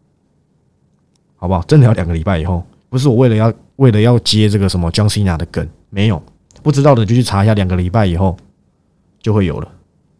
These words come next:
好不好？题外话一下，你给他时间筑底可不可以？这边不可能 V 的啦，除非战争结束啊，好不好？除非战争结束。但是你可以看到，中国开始慢慢的做什么？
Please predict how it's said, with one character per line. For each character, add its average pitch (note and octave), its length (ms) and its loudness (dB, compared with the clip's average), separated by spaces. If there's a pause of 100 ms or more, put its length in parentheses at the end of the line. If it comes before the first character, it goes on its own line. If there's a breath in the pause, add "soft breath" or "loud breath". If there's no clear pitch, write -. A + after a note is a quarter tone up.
(100)
好 E2+ 100 -6
不 F2+ 60 0
好？ E2 180 -4 (640 soft breath)
题 - 140 -6
外 F#2+ 180 0
话 F2+ 220 -2
一 - 20 -8
下， E2 220 -8 (1300 soft breath)
你 E3 80 -6
给 A#2 120 2
他 A#2 100 4
时 G#2+ 140 -2
间 A#2 100 2
筑 F2+ 220 -4
底 F2+ 140 -4
可 - 120 -8
不 D2 80 -10
可 - 140 -6
以？ D#2 80 -6
这 E3 100 0
边 E3 140 4
不 D#3+ 80 0
可 A2+ 140 0
能 F#2+ 160 2
V G#2+ 180 2
的 F#2+ 100 0
啦， D#2+ 160 -4 (680)
除 C3 120 0
非 D3 80 4
战 D3 160 4
争 C3 140 4
结 G2+ 180 0
束 G#2+ 140 -2
啊， F#2 180 -2 (1200)
好 A2 100 -6
不 G#2 60 0
好？ G2+ 40 0
除 G#2 140 -2
非 A2+ 80 4
战 A#2+ 140 2
争 G#2+ 120 2
结 D#2+ 160 -4
束。 D#2+ 220 -6 (540)
但 D3 120 0
是 D#3 80 2
你 B2 120 2
可 B2+ 80 2
以 B2+ 40 4
看 B2+ 140 2
到， A#2+ 220 2
中 D3 200 0
国 A2+ 200 0
开 B2 120 0
始 A#2+ 140 -2
慢 B2 180 2
慢 A#2+ 240 4
的 F#2+ 120 0
做 G#2+ 260 0
什 F#2+ 140 -6
么？ E2 200 -6